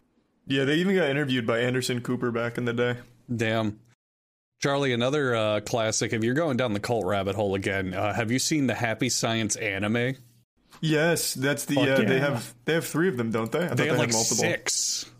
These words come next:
Speaker 1: Oh, yeah, no.
Speaker 2: Yeah.
Speaker 1: I, I tried watching one of them. It's extraordinarily boring, but I love the
Speaker 2: Yes.
Speaker 1: idea that the, a cult was making an
Speaker 2: So,
Speaker 1: anime.
Speaker 2: they're very boring,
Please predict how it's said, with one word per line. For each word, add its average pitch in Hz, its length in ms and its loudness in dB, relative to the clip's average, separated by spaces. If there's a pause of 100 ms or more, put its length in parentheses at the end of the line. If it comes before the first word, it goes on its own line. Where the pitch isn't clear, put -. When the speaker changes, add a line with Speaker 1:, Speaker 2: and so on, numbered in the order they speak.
(480)
Speaker 1:
Oh, 135 120 2
yeah, 117 180 2
no. 110 300 -2
Speaker 2:
Yeah. 131 520 2
Speaker 1:
I, 135 120 0
I 131 40 0 (220)
tried 170 320 0
watching 131 400 0
one 165 120 0
of 170 60 0
them. 175 140 2
It's 135 160 -2
extraordinarily 160 840 0
boring, 117 540 -2
but 117 100 -2
I 120 60 -2
love 120 200 2
the 151 40 2 (140)
Speaker 2:
Yes. 120 240 2
Speaker 1:
idea 117 240 0
that 117 160 -2
the, 117 280 0
a 131 40 -4
cult - 420 -4
was 127 180 -4
making 117 640 -2
an 117 120 -12
Speaker 2:
So, 127 400 2
Speaker 1:
anime. 190 240 0 (260)
Speaker 2:
they're 180 240 2
very 175 320 0
boring, 160 600 2